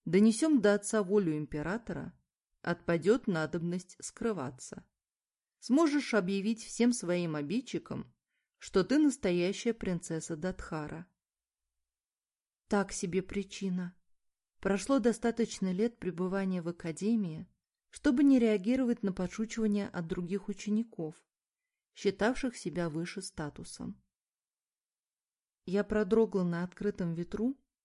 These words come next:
и начала чуть дрожать. Миллер это заметил и стянул с себя камзол. «Возьми,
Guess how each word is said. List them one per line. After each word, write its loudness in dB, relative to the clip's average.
и 4
начала 4
чуть -6
дрожать. -4
Миллер 6
это -2
заметил 0
и -10
стянул 0
с -14
себя -6
камзол. -6
«Возьми, 2